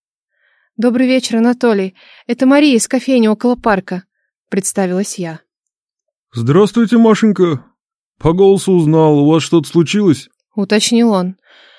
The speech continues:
Speaker 1: «Да, простите, что вот так не совсем вежливо спрашиваю,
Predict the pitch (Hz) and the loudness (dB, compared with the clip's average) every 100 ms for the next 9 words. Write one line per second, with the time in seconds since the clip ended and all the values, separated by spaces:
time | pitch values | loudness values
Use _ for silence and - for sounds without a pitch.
0 | - _ - 220 240 208 226 226 - 269 | -20 _ -8 -2 0 0 -4 -6 -4 -4
1 | 254 226 - 233 214 233 - - 262 254 | -4 -8 -6 -6 -4 -6 -6 -6 -4 0
2 | 226 220 226 247 220 247 226 220 - 247 | -2 0 -2 0 0 0 -2 -4 -2 -2
3 | 262 233 226 | -2 -2 -4